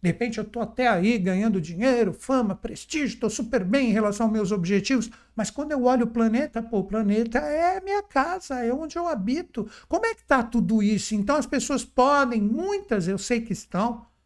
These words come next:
né, entrando com uma síndrome do pânico, aquela coisa de ficar com a, essas energias mal resolvidas. Mas vamos lá.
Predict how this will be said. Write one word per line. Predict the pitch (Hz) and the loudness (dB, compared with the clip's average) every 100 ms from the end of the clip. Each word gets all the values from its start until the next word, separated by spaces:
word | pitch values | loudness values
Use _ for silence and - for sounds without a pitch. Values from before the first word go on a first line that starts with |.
| _ _ | _ _
né, | 170 240 | -2 2
entrando | 196 175 - 233 262 285 240 180 180 170 - | 2 0 0 2 4 6 4 4 2 2 0
com | 202 | 2
uma | 202 208 190 | 4 4 0
síndrome | - - - 285 247 196 190 185 | -2 -4 0 2 4 2 2 0
do | 156 | -2
pânico, | - - 262 240 196 202 147 - - | -4 2 4 4 0 -4 -10 -12 -4
aquela | - 240 247 - | 0 4 4 4
coisa | - - 262 262 233 226 | 2 0 4 4 2 0
de | 175 214 | -4 -6
ficar | - 190 - - 240 226 | -8 -10 -6 2 4 2
com | 233 | 0
a, | - - _ _ _ | -10 -12 _ _ _
essas | - 214 185 | 0 2 4
energias | 233 214 151 247 226 196 | 6 6 4 2 2 2
mal | 190 190 220 240 233 | 2 4 6 6 6
resolvidas. | 202 170 185 160 147 226 247 190 196 - - - - | 4 4 2 0 2 2 4 2 -4 -8 -20 -20 -6
Mas | 269 330 269 - _ _ _ - | 0 0 0 -6 _ _ _ -6
vamos | 339 359 226 | -4 -2 2
lá. | 202 185 165 180 | 4 4 2 -4